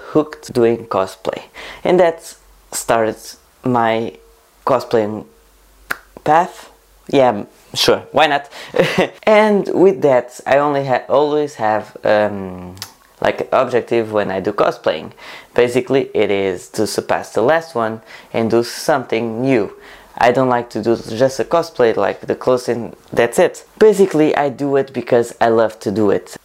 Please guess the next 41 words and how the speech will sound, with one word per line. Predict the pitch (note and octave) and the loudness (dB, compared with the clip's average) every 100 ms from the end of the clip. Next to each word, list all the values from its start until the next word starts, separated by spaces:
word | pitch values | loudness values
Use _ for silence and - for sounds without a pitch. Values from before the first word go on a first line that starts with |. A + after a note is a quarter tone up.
| _ | _
As | A#3+ A#3+ | 0 4
I | F#3 | 2
do, | E3+ C#3 - | 2 -4 0
as | F3+ G3 E3+ | 0 0 -2
I | D#3 | -2
start | - F#2+ F#2+ | -2 -4 -4
doing | - G#2 A2 | -6 -4 0
cosplays, | C#3 D3 - A#2 G2+ G2 - | 0 0 0 0 2 -2 -2
I | A2+ | 0
only | A2 G#2+ G2+ | 0 -4 -6
have, | A2 G2 G2+ | -4 -4 -4
like, | F#2 | -6
five | - C3+ C3+ | -2 0 0
cosplays, | - G#2+ - G#2+ G2 - | 0 -2 0 0 0 -4
different | G#2 G2 G2 | -8 -6 -4
cosplays. | G#2+ G#2+ G2+ | -2 -2 0
I | G#2 | -2
have, | A2 G2+ | -2 -4
like, | G2 G2 - - - - | -6 -8 -12 -20 -20 -10
the, | - G2+ | -2 0
um, | G2 F#2+ F#2 F2+ F#2 F#2 | 0 -4 -6 -8 -10 -2
Marshall | B2+ D3 D#3+ | -2 0 -2
Lee, | D3+ D3 B2+ | -2 -4 -4
Newt | A2+ C3+ C#3+ | -2 -2 -2
Scamander | C3+ A#2+ A#2 | -2 -2 -2
for | A2 G2+ | -4 -6
Fantastic | - G2+ A2 - G2 | -6 -2 -2 -2 -4
Beasts | G#2+ G2+ | -4 -2
and | |
Where | F#2+ | -6
to | - | -6
Find | - C#3 C3 | -2 -2 -2
Them, | A#2+ - - - | -6 -12 -20 -12
Doctor | - G#2+ - | -4 -4 -4
Strange, | - D#3+ E3+ D#3 D3+ - - - - - | -2 0 2 0 -4 -12 -18 -20 -20 -2
I | G#2+ | 2
have | A2 G#2 | 2 0
Nick | A2+ B2+ - - | 0 -2 -2 0
Wilde | C#3+ C#3 A#2 F#2+ | 0 0 -4 -8
from | - G2+ G2 | -8 -4 -4
Zootopia, | G2+ G2+ C#3 C#3 A2+ A2 | -4 0 0 0 -2 -2